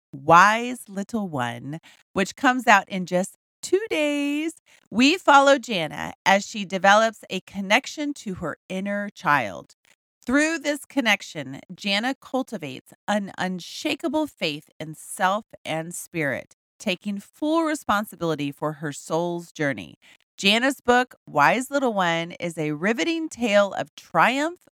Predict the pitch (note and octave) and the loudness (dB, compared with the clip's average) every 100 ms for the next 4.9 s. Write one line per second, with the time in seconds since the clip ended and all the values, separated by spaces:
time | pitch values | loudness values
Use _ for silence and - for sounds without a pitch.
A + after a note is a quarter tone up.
0 | _ G3+ F#3+ G3+ G3+ G#3+ _ - - C#3+ | _ -6 -4 -6 -6 -10 _ -2 2 2
1 | C#3 A#2+ F2+ - _ _ _ _ F#3+ F#3 | -2 -14 -14 -16 _ _ _ _ -2 2
2 | A#3 B3+ - - F3+ - A3+ A#3+ B3+ A3 | 2 2 -2 -4 -4 -8 -8 -4 -2 -2
3 | G#3 A#3 - F#3 E3 D#3 D3+ F3 G3+ F3+ | -2 -4 -10 -8 -6 -2 2 2 0 -6
4 | - F#3 E3+ D3+ D3 E3+ F#3+ B3+ | -6 -4 -2 -4 -2 -2 0 -2